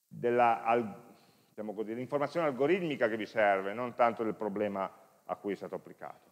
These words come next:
no? Ma poi faremo, faremo esempi più avanti, no? Per dire che anche solo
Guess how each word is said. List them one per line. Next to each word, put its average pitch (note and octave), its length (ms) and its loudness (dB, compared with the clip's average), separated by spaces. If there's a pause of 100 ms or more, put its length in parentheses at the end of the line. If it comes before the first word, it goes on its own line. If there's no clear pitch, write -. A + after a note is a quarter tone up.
no? B2+ 180 -8 (540)
Ma G#2 160 2
poi - 460 0
faremo, A2+ 360 4 (460)
faremo C#3 340 8
esempi B2 340 2
più A#2+ 160 0
avanti, F2+ 480 2
no? G#2+ 320 -10
Per C#3 200 6
dire C3+ 400 6
che C3 200 2
anche D#3 360 0
solo C3+ 560 4